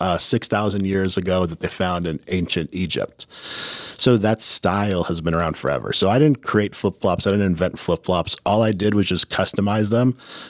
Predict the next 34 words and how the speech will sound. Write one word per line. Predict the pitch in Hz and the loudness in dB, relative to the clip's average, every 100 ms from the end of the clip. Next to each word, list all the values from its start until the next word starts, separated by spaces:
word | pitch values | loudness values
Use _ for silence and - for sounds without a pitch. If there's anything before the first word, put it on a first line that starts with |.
| - | -4
the | 95 | 2
way | 104 98 | 4 4
that | 87 | 2
I | 78 104 | 2 2
wanted | 98 98 104 | 2 2 0
to | - 117 120 127 - - | 0 4 4 2 -2 -10
for | - - 98 | -4 0 2
my | 92 90 110 | 2 0 0
feet. | - 127 175 - - - - _ - | 2 2 2 0 -14 -16 -20 _ -2
And | 107 | 2
what | 98 | 4
happened | 139 151 120 | 2 4 4
was | 95 92 92 - - - | 4 2 0 -4 -8 -8
a | |
friend | 95 - 104 90 | -4 0 0 0
asked | 80 - | -2 -4
for | - 67 | -2 -4
a | |
pair, | - 53 50 - - _ _ _ _ - | -2 -4 -4 -10 -16 _ _ _ _ -2
and | 95 | 2
then | 92 | 2
another | 90 95 98 | 2 2 0
friend | - 76 73 | -2 -2 -2
asked, | 64 71 - - - _ _ _ _ | -4 -4 -6 -8 -14 _ _ _ _
and | - | 0
then | 101 | 2
one | 101 | 4
of | 98 | 2
our | 95 | 2
students | - 98 92 90 | 0 0 0 0
from | 98 | 2
the | 98 | 2
gym | 87 90 | 2 0
asked, | 82 80 90 - | 0 0 -2 -4